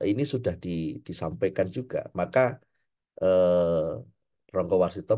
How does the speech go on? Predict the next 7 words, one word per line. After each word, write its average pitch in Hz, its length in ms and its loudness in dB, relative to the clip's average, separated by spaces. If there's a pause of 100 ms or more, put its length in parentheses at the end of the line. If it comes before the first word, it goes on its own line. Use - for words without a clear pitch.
menyusun 95 640 -4 (100)
kitab 87 280 0 (120)
namanya, 76 360 -4 (1160)
eh, 52 720 -6 (1000)
Kala 90 220 4 (100)
Tido. 85 260 -6 (280)
Kala 95 260 4